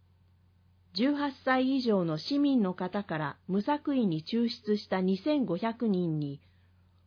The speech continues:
公募委員候補者名簿への登録案内を九月上旬に郵送します。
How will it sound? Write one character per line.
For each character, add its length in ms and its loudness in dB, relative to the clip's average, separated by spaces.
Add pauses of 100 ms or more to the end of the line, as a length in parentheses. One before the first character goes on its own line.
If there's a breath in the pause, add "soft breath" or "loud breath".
公 240 8
募 240 2
委 160 2
員 260 0 (120)
候 200 4
補 140 -2
者 180 -2
名 240 4
簿 160 2
へ 80 2
の 160 0
登 280 2
録 260 -2
案 240 0
内 220 0
を 200 -4 (560 soft breath)
九 140 -2
月 360 -2
上 280 4
旬 260 0
に 200 2
郵 180 4
送 240 -2
し 180 -6
ま 160 -4
す。 60 -16